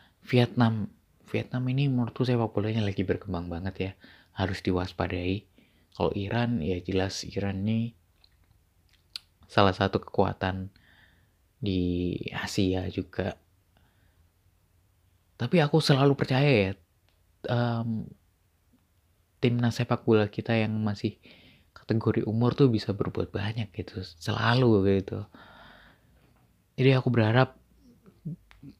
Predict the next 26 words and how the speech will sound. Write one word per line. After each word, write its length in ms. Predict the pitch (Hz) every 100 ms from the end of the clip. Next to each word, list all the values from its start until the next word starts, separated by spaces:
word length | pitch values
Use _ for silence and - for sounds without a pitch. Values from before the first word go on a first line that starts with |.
| _ _ _
timnas 400 | - 120 123 117
U 160 | - 135
enam 240 | 117 117
belas 240 | 113 107 -
ini 80 | 127
bisa 320 | 113 117 113
tetap 320 | - 107 -
fokus 640 | - 107 - 127 127 -
jalani 720 | - 107 104 107 113 127 127 -
pertandingan, 480 | 113 104 110 110
setiap 320 | 110 - 107 -
pertandingan. 640 | - 107 107 107 120 139 - - - - - -
Meskipun 480 | 113 123 - 120
bebannya 640 | 110 101 - 95 98 117 123
katanya 320 | 113 104 113
targetnya 560 | 113 98 95 - 123 107
adalah 240 | 95 110
pokoknya 320 | 110 110 117
lolos 320 | 123 120 113
Piala 320 | - 110 104 104
Dunia. 400 | 101 98 98 117 _ _ _ - - - - _ _
Woi, 400 | 107 101 - - _ _ _
itu 160 | 110 107 104
berat 260 | 92 92
banget 280 | 107 92 104
ya. 180 | 104 104